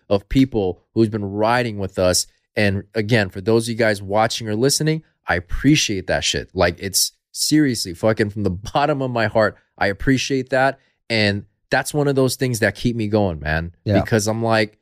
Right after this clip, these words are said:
Speaker 1: if I didn't have that and, yeah, we got no customers, then, yeah,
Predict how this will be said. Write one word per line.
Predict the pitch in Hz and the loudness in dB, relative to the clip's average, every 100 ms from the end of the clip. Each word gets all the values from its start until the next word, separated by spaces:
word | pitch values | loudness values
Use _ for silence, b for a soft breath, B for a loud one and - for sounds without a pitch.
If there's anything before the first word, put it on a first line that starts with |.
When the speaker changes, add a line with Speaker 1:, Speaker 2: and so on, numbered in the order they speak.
| _ - | _ -6
Speaker 1:
if | 131 | 0
I | 226 | 2
didn't | 240 254 208 | 2 2 2
have | 220 220 | 0 2
that | 233 233 233 | 4 4 2
and, | 147 139 139 | -2 -6 0
yeah, | 175 107 | 2 2
we | 104 127 | 0 0
got | 165 175 | 0 0
no | 185 | -2
customers, | 156 185 - 196 185 196 190 _ _ _ _ _ - | 0 0 0 -2 0 0 0 _ _ _ _ _ -10
then, | 220 | -6
yeah, | 311 110 | -2 -2